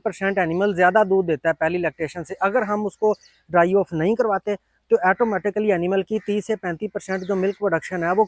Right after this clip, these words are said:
कम हो जाती है। तो इस तरह हमने एनिमल की जो है मिल्क प्रोडक्शन बढ़ानी है। अगर हम ये चीज़ें उसमें फॉलो करवा लेते हैं तो एनिमल की जो मिल्क प्रोडक्शन है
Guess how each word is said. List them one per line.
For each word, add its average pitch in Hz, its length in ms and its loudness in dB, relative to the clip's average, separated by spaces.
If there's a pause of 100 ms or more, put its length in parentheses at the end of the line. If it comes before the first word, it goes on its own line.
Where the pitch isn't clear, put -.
कम 226 160 0
हो 202 160 0
जाती 147 340 -6
है। 123 140 -4 (600)
तो 214 80 -2
इस 240 180 0
तरह 208 300 4
हमने 175 380 0 (420)
एनिमल 202 380 4
की 185 360 -2
जो 170 260 2
है 165 340 2
मिल्क 185 280 0
प्रोडक्शन 190 400 0
बढ़ानी 165 360 2
है। 175 60 4
अगर 202 160 2
हम 202 200 -2
ये 190 160 2
चीज़ें 180 240 -6
उसमें 185 260 -4
फॉलो 165 260 -2
करवा 151 260 0
लेते 202 240 -2
हैं 208 160 -2 (360)
तो 208 100 6
एनिमल 202 300 4
की 202 140 -4
जो 190 100 2
मिल्क 185 300 0
प्रोडक्शन 196 460 2
है 180 220 2